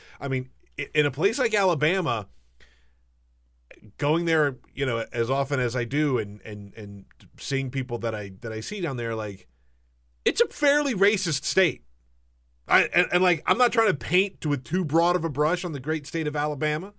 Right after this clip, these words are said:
uh, 'cause there are a lot of great things that they have there. But, like, if you run as a racist in Alabama,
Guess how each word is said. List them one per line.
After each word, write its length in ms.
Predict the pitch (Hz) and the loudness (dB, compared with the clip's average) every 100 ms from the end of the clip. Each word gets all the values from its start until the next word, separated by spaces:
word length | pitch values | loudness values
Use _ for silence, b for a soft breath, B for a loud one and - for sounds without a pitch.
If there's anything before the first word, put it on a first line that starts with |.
| b b b b b | b b b b b
uh, 160 | - 123 120 | -2 -2 0
'cause 100 | 127 | 0
there 80 | |
are 40 | 143 | 2
a 60 | |
lot 160 | 131 139 | 2 0
of 80 | 143 | 0
great 200 | 143 135 | -2 -2
things 180 | 143 131 | -6 -6
that 100 | 135 | -4
they 120 | 139 | -2
have 260 | 127 139 | -2 -2
there. 180 | 143 175 | -2 -4
But, 220 | 151 151 | -2 -2
like, 280 | 143 135 120 - b b | 0 -2 -2 -10 b b
if 140 | 156 | -2
you 180 | 180 254 | 0 2
run 320 | 185 196 226 | 4 4 4
as 180 | 202 175 | 2 2
a 40 | |
racist 500 | 139 120 160 180 190 | 2 2 0 0 -4
in 60 | 208 | -4
Alabama, 540 | 208 208 202 220 226 | -2 -2 -2 -2 -4